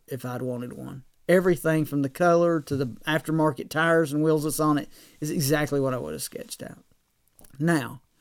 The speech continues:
did I have the opportunity to settle for something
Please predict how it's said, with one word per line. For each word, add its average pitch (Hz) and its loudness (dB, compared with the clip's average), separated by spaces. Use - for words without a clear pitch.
did 147 6
I 175 12
have 202 10
the 165 6
opportunity 175 6
to 147 2
settle 165 8
for 151 0
something 143 4